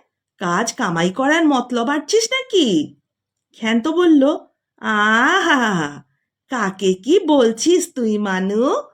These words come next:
ও কি আর ওসব কিছু জানে? আমাদের তরঙ্গ হলো ধম্মবাদ যুধিষ্ঠিরের পরিবার, খর্দর মা গোসাই।"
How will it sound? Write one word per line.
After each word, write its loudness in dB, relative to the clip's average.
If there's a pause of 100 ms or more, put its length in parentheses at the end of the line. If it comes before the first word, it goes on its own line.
(400)
ও 0
কি -4
আর 2
ওসব 2
কিছু 0
জানে? 2 (760)
আমাদের 0 (120)
তরঙ্গ -2
হলো 2
ধম্মবাদ 2
যুধিষ্ঠিরের 0 (100)
পরিবার, 2 (640)
খর্দর 0
মা 2 (100)
গোসাই।" 2